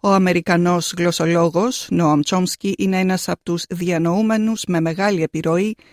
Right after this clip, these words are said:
για δεκαετίες. Νοσηλευόταν στο Σαν Πάολο της Βραζιλίας, από όπου πήρε εξιτήριο χθες και θα συνεχίσει την θεραπεία του στο σπίτι,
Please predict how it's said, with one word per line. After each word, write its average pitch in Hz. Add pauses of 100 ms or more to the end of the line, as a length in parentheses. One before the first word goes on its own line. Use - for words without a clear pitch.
(160)
για 190
δεκαετίες. 156 (480)
Νοσηλευόταν 202
στο 180
Σαν 190
Πάολο 233
της 170
Βραζιλίας, 170
από 185
όπου 185
πήρε 185
εξιτήριο 175
χθες 233 (400)
και -
θα 247
συνεχίσει 190
την 170
θεραπεία 160
του -
στο -
σπίτι, 151